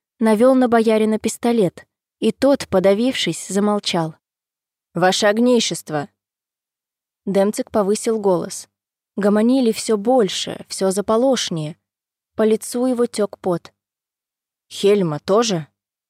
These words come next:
Янград не ответил. На миг он забыл, как зовут того, кто его окликнул.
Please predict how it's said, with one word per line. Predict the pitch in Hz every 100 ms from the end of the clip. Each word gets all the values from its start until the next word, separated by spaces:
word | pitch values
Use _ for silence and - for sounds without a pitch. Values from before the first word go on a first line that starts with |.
| _ _ _ _ _ _ _
Янград | - 208 214 214 220 220
не | 208
ответил. | 202 202 165 - - _ _ _ _ _
На | 208 208
миг | 262 294
он | 226
забыл, | 214 220 220 285
как | 214 196
зовут | 190 208 226 220
того, | 208 190 226
кто | - 185
его | 175 180
окликнул. | 185 - 190 - 170